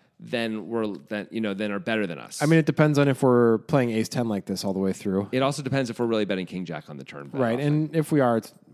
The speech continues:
Speaker 2: like we said, we gave it one point five combos, so it's
Speaker 1: Right.
Speaker 2: not that much.
Speaker 1: Right.
Speaker 2: And there's only three combos of fives.
Speaker 1: Right. Okay, but there's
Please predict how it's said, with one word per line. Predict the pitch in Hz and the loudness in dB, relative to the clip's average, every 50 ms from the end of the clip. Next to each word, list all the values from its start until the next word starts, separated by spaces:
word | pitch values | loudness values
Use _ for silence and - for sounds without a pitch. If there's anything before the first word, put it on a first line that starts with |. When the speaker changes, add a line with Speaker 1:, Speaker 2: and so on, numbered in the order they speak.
| - - | -4 -4
Speaker 2:
like | 131 120 113 | -4 -2 -2
we | 110 | -2
said, | - 117 107 | -2 -2 -2
we | 101 104 | -2 -2
gave | 98 110 104 101 | -2 -2 -2 -2
it | 104 | -4
one | 107 110 107 | -4 -6 -6
point | - - 104 92 | -4 -8 -8 -6
five | - 101 92 - | -6 -8 -8 -8
combos, | - - 85 87 87 85 87 - | -10 -12 -10 -8 -6 -6 -6 -6
so | - - - - 101 | -8 -6 -4 -2 -2
it's | 92 - | -2 -2
Speaker 1:
Right. | - | -2
Speaker 2:
not | 113 101 92 - | -4 -4 -6 -6
that | 104 95 85 | -10 -10 -8
much. | 85 85 85 87 - - - - - | -8 -10 -10 -10 -12 -14 -16 -12 -8
Speaker 1:
Right. | - 82 76 67 - _ | -8 -8 -8 -8 -10 _
Speaker 2:
And | - 120 | -4 -2
there's | 120 117 | 0 0
only | 123 123 117 | 0 -2 -2
three | - 135 123 | -2 -4 -2
combos | - 123 120 117 110 | -2 -2 -2 0 -2
of | 107 - | -2 -4
fives. | 107 90 87 98 101 - - - - _ _ _ _ _ _ _ - | -4 -4 -4 -6 -6 -8 -12 -16 -18 _ _ _ _ _ _ _ -6
Speaker 1:
Right. | 92 98 92 - - _ _ _ _ _ _ _ _ _ _ _ _ _ | -6 -6 -6 -6 -10 _ _ _ _ _ _ _ _ _ _ _ _ _
Okay, | - 147 - 156 131 | -4 0 2 2 2
but | 127 - 135 - | 2 0 0 0
there's | 151 143 135 127 113 - - - - | 2 2 2 0 -2 -6 -10 -14 -16